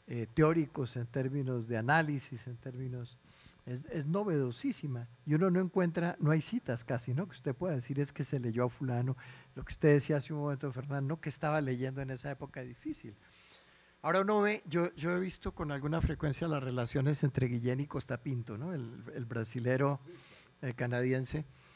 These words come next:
y claro, ellos, ellos se hablaban y se hablaban mucho, porque la obra naturalmente está llena, eh, de los dos autores de,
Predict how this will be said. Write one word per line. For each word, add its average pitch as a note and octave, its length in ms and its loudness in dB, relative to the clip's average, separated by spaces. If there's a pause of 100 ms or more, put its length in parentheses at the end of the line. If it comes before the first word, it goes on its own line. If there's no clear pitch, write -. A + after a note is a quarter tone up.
(200)
y C#3+ 160 -2
claro, E3+ 420 6
ellos, D3 440 0
ellos D3 240 2
se C#3 120 2
hablaban B2 480 2
y A2+ 60 -4
se A2 140 -6
hablaban A#2 340 -2
mucho, B2+ 360 -6
porque - 300 -8
la A2 160 -2
obra A#2+ 360 2
naturalmente C3 800 0
está C#3 220 -2
llena, B2+ 360 0 (400)
eh, G#2+ 240 -8
de B2 120 0
los A#2+ 200 2
dos C3+ 280 2
autores C#3 540 -2
de, A2 260 -6